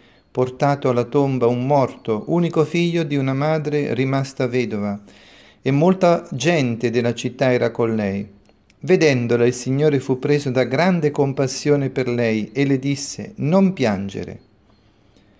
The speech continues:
Si avvicinò, toccò la bara, mentre i portatori si fermarono.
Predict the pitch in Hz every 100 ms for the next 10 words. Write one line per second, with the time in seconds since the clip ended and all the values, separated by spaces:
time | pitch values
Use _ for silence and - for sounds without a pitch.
0 | _ - - 139 127 135 139 147 135 -
1 | 127 - 143 139 139 131 110 101 - 123
2 | 135 127 127 123 123 131 - 127 143 147
3 | 143 - 131 - 117 120 113 104 98 98